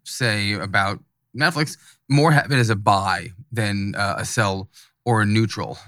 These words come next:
It does seem like the company hasn't fundamentally changed, although it,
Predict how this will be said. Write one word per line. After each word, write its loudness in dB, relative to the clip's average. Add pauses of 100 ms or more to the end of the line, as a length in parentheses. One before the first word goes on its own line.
It 0
does 2
seem 0
like -4 (760)
the 2
company 2
hasn't 4
fundamentally 0
changed, -6 (400)
although 0
it, -6